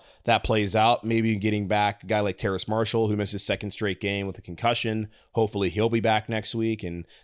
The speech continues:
you hopefully, I mean, every concussion is different, um, when it comes to these players. We saw a guy like Al-, Alex Erickson was able to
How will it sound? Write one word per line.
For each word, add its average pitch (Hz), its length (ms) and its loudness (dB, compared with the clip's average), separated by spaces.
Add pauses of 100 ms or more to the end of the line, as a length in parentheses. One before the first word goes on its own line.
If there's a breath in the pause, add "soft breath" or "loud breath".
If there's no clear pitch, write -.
(140 soft breath)
you 101 120 -4
hopefully, 107 540 0
I 95 80 -2
mean, 92 120 -4 (160)
every 113 180 2
concussion 107 480 -2
is 90 80 -6
different, 107 420 -2 (420)
um, 95 280 -2
when 95 100 -2
it 90 60 -8
comes 107 200 -4
to 95 60 -8
these 95 140 -4
players. 95 500 -2
We 95 80 -10
saw 92 400 0 (320 soft breath)
a 95 60 -8
guy 95 200 2
like 90 200 -2
Al-, 92 260 -2
Alex 90 280 -4
Erickson 110 340 -2
was 101 120 -2
able 104 120 -2
to 101 40 0